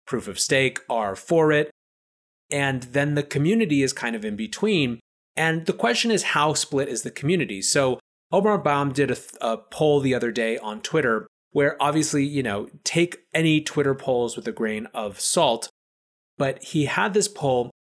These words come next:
"Should Ethereum hard fork prog P O W to disrupt asics for the benefit of G P U miners?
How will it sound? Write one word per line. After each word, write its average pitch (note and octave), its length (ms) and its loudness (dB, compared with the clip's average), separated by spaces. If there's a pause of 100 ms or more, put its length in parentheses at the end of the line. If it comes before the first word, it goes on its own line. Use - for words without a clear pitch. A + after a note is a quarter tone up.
(140)
"Should G#3+ 300 2
Ethereum E3 460 0
hard C#3+ 340 0
fork C#3 420 0
prog A#2+ 300 0
P A2+ 120 -2
O G#2+ 60 -2
W E3 320 4
to C3+ 160 -2
disrupt A2+ 440 -4
asics E3+ 440 0
for - 80 -4
the A2+ 100 -2
benefit B2 360 -2
of G2+ 120 -8
G D#3+ 160 0
P D3+ 140 -4
U C3 180 0
miners? G2 520 -6